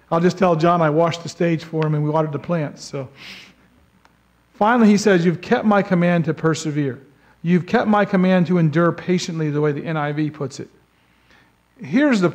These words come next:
here's where it, it's really easy to obey God when no one's pressuring you, when everybody agrees with you. It's like when I, I, I do a Wednesday night class on, we have a marriage class next door, and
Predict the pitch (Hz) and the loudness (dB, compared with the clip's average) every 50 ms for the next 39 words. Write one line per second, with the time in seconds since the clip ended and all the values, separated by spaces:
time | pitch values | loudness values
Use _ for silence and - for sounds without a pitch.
0 | - - - 170 202 269 320 294 247 247 233 214 196 170 - - - - - _ | -4 -10 -6 -2 0 2 2 2 2 2 2 4 2 2 0 -4 -14 -20 -20 _
1 | _ _ _ _ _ _ _ - 214 208 214 - 190 220 277 302 320 294 294 262 | _ _ _ _ _ _ _ 0 0 0 0 0 2 4 4 4 6 4 4 2
2 | 233 233 247 240 220 233 214 185 - 220 214 - - 190 190 170 156 170 208 220 | 4 4 4 6 6 4 4 2 2 0 0 0 2 2 0 2 2 4 4 4
3 | 226 233 190 165 185 175 165 160 156 147 147 151 147 156 165 160 160 160 175 190 | 4 4 4 2 2 4 4 4 2 0 0 -2 -2 0 0 2 2 2 4 4
4 | 202 185 190 185 180 165 - - - - 190 165 - - - 147 139 127 127 - | 4 4 2 2 0 0 -4 -6 -4 -2 0 0 0 -2 -4 -2 -2 -2 -4 -6
5 | - - _ _ _ _ _ _ _ _ _ _ _ _ _ _ - - 156 165 | -8 -14 _ _ _ _ _ _ _ _ _ _ _ _ _ _ -4 -2 0 2
6 | 190 196 208 185 208 202 202 190 180 160 147 160 165 170 170 160 131 143 135 120 | 2 4 4 4 4 6 6 4 4 2 2 2 4 4 2 2 0 -2 -4 -4
7 | 123 131 123 - - - _ _ _ _ _ _ _ _ - 196 190 196 226 220 | -4 -6 -8 -8 -10 -18 _ _ _ _ _ _ _ _ -2 -2 0 2 2 2
8 | 202 202 220 208 202 202 - - 151 117 180 175 - 180 170 175 - 185 180 202 | 4 4 2 2 2 0 -2 -2 -2 -2 -2 -2 -2 -4 -4 -2 -2 0 2 4
9 | 202 185 165 190 190 190 165 170 170 170 170 170 165 165 - 180 175 170 160 165 | 4 4 6 4 4 4 4 2 2 2 2 0 0 -2 0 0 0 0 0 -2
10 | 175 160 151 - - 156 160 160 165 165 156 156 160 170 170 156 147 - - 147 | -2 -4 -4 -4 -4 -4 -2 -2 0 0 0 0 0 0 0 0 -2 -2 -4 -6
11 | 139 131 127 - 147 139 135 - - 143 139 139 135 131 127 127 127 | -6 -6 -8 -10 -10 -10 -10 -10 -8 -8 -6 -4 -4 -6 -6 -8 -10